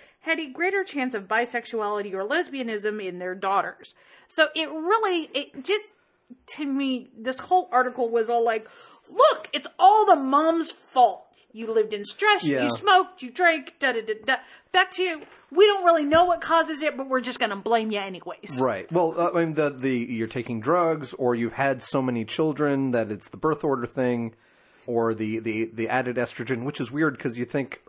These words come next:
Speaker 2: added estrogen, even synthetic estrogen, would make a woman more female, which would be more interested in a male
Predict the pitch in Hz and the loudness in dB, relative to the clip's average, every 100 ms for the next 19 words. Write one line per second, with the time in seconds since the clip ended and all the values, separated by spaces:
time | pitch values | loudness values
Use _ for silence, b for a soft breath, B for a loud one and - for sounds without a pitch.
0 | - 131 139 123 120 - 131 120 117 123 | -2 -2 0 -2 -4 -4 -6 -4 -6 -6
1 | 120 113 - 113 - 151 127 120 107 - | -6 -6 -6 -6 -2 -2 -2 -4 -6 -6
2 | 113 113 107 b b b b 131 123 127 | -6 -6 -8 b b b b -6 -2 -2
3 | 123 123 120 120 113 117 156 175 - 135 | -2 0 0 -2 -2 0 0 0 -2 -4
4 | 120 113 110 110 110 - 117 110 107 101 | -2 0 -2 -2 -4 -6 -8 -6 -8 -8
5 | 110 127 156 170 131 107 95 104 - 101 | -6 -2 2 2 -2 -6 -8 -10 -8 -12
6 | 95 95 90 90 90 95 104 | -12 -12 -12 -14 -12 -12 -12